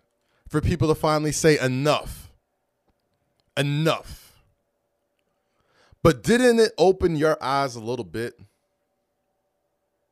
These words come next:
Don't you think if folks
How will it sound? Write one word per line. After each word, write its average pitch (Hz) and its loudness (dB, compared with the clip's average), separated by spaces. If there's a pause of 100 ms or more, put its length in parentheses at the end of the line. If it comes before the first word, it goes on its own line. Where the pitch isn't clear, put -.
(2750)
Don't 220 4
you 214 -4
think 175 -4 (1600)
if 143 -2
folks - -6